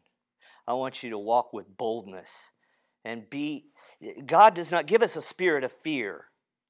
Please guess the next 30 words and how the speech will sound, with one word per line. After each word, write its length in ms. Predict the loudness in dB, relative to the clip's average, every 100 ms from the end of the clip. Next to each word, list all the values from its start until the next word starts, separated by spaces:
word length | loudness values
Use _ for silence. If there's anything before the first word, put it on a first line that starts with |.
| _ _ _ _ -6
Your 240 | 2 4
authentic 800 | 6 6 4 4 6 6 2 -8
self. 440 | -6 2 4 4 0 _ _ _ _ _ -20 -8
Each 300 | 0 0 0
and 80 | -2 8
every 260 | 8 8
person 440 | 2 4 4 2 -2
in 100 | -2
this 240 | -2 -4
room 280 | -2 -2 -2
was 200 | -6 -6
born 560 | -2 6 10 10 8 0 -8 0
with 260 | 0 2
gifts 400 | 10 10 10 6
and 160 | -4 -4
talents 580 | 4 6 8 6 2 -10 -14 -2
that 180 | 0 0
you 80 | 4
might 220 | 6 8
not 180 | 8 6
even 240 | 4 -2
know 300 | 2 4 4
yet 300 | 2 -4 -4 -10 _ _ _ _
because 280 | -8 -2 0
you're 120 | 2
letting 200 | 4 4
fear 360 | 0 -2 0 0
dictate 420 | -2 -6 -2 -2
your 140 | 0 4
life. 320 | 6 6